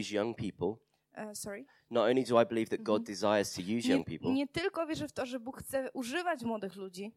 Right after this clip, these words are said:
Speaker 1: but I actually think it's important we reach the youth generations
Speaker 2: ale myślę, że to też jest ważne, żebyśmy docierali do młodego pokolenia.
Speaker 1: because something seems to happen the older we get.
Speaker 2: Bo coś zaczyna się dziać, im starsi się stajemy.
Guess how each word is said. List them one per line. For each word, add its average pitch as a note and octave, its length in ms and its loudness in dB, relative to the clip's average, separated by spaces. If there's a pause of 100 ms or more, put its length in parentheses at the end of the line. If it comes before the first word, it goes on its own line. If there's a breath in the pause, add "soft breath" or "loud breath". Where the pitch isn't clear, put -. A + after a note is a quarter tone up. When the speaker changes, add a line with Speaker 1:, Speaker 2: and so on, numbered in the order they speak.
(320)
Speaker 1:
but A2+ 100 6
I A#2 100 8
actually A#2 280 4
think A2 180 -4
it's G#2+ 180 -4
important G#2+ 520 0
we G#2 160 0
reach - 200 0
the G#2+ 80 -6
youth G2 280 -4
generations F#2+ 960 2
Speaker 2:
ale B3+ 220 2
myślę, D#4+ 320 0
że D4 100 -4
to C#4 160 -8
też D4+ 240 -2
jest B3+ 160 -10
ważne, C4+ 260 -2
żebyśmy C4 380 0
docierali C#4 640 2
do A#3 120 2
młodego G#3 400 0
pokolenia. F3+ 600 -6 (180)
Speaker 1:
because A#2 320 4
something C#3+ 400 4
seems C#3 280 2
to B2+ 100 0
happen A#2 400 2
the G2+ 140 6
older G2+ 200 4
we F#2+ 100 2
get. F#2 280 -2 (340 soft breath)
Speaker 2:
Bo A#3+ 220 2
coś G4+ 300 -2
zaczyna F4+ 420 0
się - 160 -8
dziać, D4+ 180 0 (160)
im C#4 160 2
starsi C4 500 -4
się A3+ 200 -8
stajemy. F#3+ 640 -6